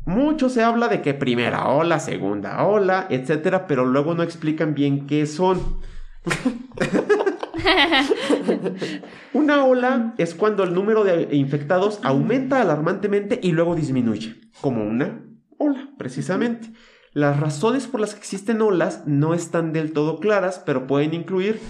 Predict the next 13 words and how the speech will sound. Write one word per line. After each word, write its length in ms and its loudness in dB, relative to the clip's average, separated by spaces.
relajación 640 0
de 80 0
medidas, 680 0
cambios 400 0
estacionales, 960 -2
las 320 -2
variantes 720 0
y 80 -4
las 200 -2
vacunas. 560 -12
Treinta 320 2
y 40 -2
nueve. 600 0